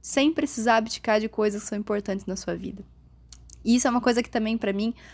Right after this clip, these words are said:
não só essa questão, né, de cansa mais rápido, mas é como se você tivesse estudado tudo que você precisava em pouco tempo. É um estudo mais intenso, sim. É um estudo mais eficiente, sim.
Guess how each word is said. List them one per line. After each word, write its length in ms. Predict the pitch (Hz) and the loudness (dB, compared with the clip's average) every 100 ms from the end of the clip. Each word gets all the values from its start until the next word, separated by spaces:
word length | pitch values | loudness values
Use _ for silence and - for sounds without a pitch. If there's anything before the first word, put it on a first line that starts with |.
| - | -8
não 220 | 226 294 | 0 2
só 380 | 403 294 294 277 | 4 4 6 6
essa 260 | 226 247 254 | 4 2 0
questão, 300 | 254 - 220 | 0 2 2
né, 100 | 226 | 2
de 100 | 220 | 2
cansa 400 | - 294 349 294 | 4 4 4 2
mais 200 | 220 214 | 2 2
rápido, 580 | 220 240 302 196 180 180 - - | 4 4 2 -2 -4 -4 -12 -2
mas 160 | 247 | 2
é 60 | 277 | 2
como 280 | - 294 359 | 4 4 4
se 140 | 359 | 2
você 60 | 330 | 0
tivesse 420 | - 247 302 - | 0 2 2 0
estudado 420 | - 247 247 269 | -4 0 2 2
tudo 200 | 277 311 | 0 0
que 80 | 330 | 2
você 80 | 370 | 0
precisava 580 | 349 330 294 262 294 311 | 0 0 4 6 6 4
em 80 | |
pouco 320 | 302 277 311 - | 2 2 2 0
tempo. 420 | - 254 285 - - - - | -2 0 -2 -8 -20 -8 0
É 100 | 220 | 2
um 20 | |
estudo 240 | 233 233 | 2 0
mais 360 | 240 233 240 - - | 2 2 2 0 2
intenso, 680 | 226 208 202 190 254 - | 2 2 2 2 2 -2
sim. 420 | - - 196 208 392 - - - | -2 -2 2 0 0 -6 -20 -2
É 80 | 226 | 2
um 40 | |
estudo 280 | 233 - 233 | 2 0 2
mais 240 | 233 226 | 4 4
eficiente, 600 | 214 214 - 202 185 185 | 2 -4 -4 -2 -4 -4
sim. 380 | - - 285 302 | -6 0 2 0